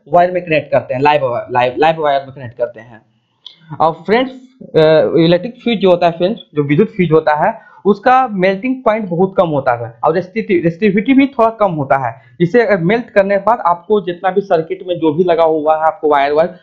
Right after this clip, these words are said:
आपको वहां से या equipment जो लगा हुआ आपको पूरा का पूरा सेफ, सेफ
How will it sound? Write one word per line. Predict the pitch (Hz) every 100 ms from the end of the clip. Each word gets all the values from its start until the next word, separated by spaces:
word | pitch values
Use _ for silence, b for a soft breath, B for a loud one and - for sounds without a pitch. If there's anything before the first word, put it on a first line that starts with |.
| -
आपको | 143 - 202
वहां | 165 165
से | 165 311 - b -
या | 156
equipment | 156 170 170 180
जो | 170
लगा | 160
हुआ | 160 220
आपको | 151 151 - 214
पूरा | 175 165
का | 175 175
पूरा | 170 220
सेफ, | 214 - 151 - -
सेफ | - 165 165